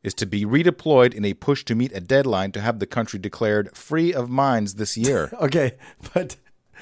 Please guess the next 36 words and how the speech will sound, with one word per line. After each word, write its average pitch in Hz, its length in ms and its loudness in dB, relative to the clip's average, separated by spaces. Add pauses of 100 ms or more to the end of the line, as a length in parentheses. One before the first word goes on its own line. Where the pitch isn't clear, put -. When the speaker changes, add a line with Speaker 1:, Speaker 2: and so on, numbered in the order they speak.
(440)
Speaker 2:
are 151 140 2
landmine 214 420 4
detecting 147 400 2
rats 131 320 2
just 131 240 0
they 139 100 4
let 135 300 2
go 131 160 6
a 127 40 4
bunch 127 280 2
of 127 80 0
rats 123 340 2
into 127 220 0
a - 20 4
minefield 120 600 2
and 135 80 4
just 139 200 2
<laughs> - 40 0
wait 170 100 4
till - 160 2
they 175 60 4
all 175 100 0
explode? 170 800 2 (240)
Is 170 100 0
that 185 160 4
what 175 220 4
ca-, 165 160 0
counts 165 340 0
as 147 120 0
landmine 160 440 2
detecting 156 380 -2
rats? 160 180 0 (220)
Just 180 160 0
put 220 120 4
a 190 100 2
giant 170 640 2